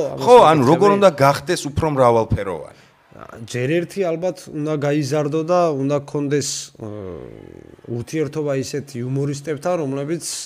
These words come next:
Speaker 2: მმ.
Speaker 1: შენზე კარგები არიან, შენზე მეტი გამოცდილება აქვს და შენზე მეტი იციან. თუ
Speaker 2: ხო.
Speaker 1: როგორც შემოქმედს მეკითხები,
Speaker 2: ხო.
Speaker 1: ვთქვათ, აი, მე როგორც დამწყების შემოქმედი, ვერასდროს ვერ გავიზრდები, აა, ისე, როგორც გამზრდიან, ვთქვათ, გამოცდილი და ძალიან კარგი იუმორისტები, ხო?
Speaker 2: მმ.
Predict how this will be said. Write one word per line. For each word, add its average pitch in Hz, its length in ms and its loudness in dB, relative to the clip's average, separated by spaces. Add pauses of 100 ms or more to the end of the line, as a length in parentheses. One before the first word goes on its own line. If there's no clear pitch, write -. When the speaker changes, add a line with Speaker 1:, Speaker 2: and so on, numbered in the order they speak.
(320)
Speaker 2:
მმ. 90 360 -10
Speaker 1:
შენზე 120 440 -6
კარგები 131 440 -4
არიან, 143 380 -4
შენზე 135 320 -8
მეტი 135 240 -6
გამოცდილება 135 640 -6
აქვს 139 160 -4
და 165 80 -2
შენზე 135 280 -6
მეტი 127 260 -4
იციან. 104 360 -8
თუ - 160 -14
Speaker 2:
ხო. 147 80 -2
Speaker 1:
როგორც 143 320 0
შემოქმედს 139 680 -4
მეკითხები, 127 520 -6
Speaker 2:
ხო. 104 60 -8
Speaker 1:
ვთქვათ, 101 320 -2
აი, 113 160 -4
მე 117 140 -8
როგორც 117 300 -6
დამწყების 113 520 -6
შემოქმედი, 139 480 -6
ვერასდროს 135 460 -2
ვერ 123 140 -8
გავიზრდები, 117 680 0 (840)
აა, 104 440 -4
ისე, 131 360 -2
როგორც 175 340 0
გამზრდიან, 135 640 -2
ვთქვათ, 160 400 -2
გამოცდილი 151 680 0
და 185 120 0
ძალიან 156 320 -2
კარგი 151 280 -2
იუმორისტები, 131 680 -2
ხო? 147 160 0
Speaker 2:
მმ. 101 200 -4